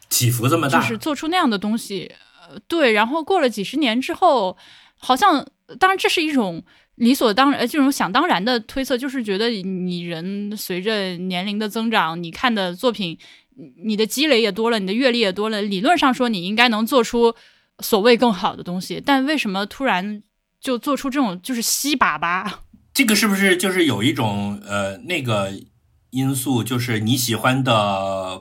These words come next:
Speaker 1: 博主他聊到了你的本行？
Speaker 2: 不是啊，这哪里有，这，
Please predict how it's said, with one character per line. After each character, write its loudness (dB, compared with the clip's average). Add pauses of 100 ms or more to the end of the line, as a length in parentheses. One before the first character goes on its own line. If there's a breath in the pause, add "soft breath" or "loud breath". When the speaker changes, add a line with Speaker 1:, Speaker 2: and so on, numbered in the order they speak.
Speaker 1:
博 0
主 -4
他 0
聊 -4
到 2
了 -2
你 -8
的 -8
本 -10
行？ -18 (600)
Speaker 2:
不 0
是 0 (100)
啊， 0 (280)
这 4
哪 4
里 6
有， 2
这， 0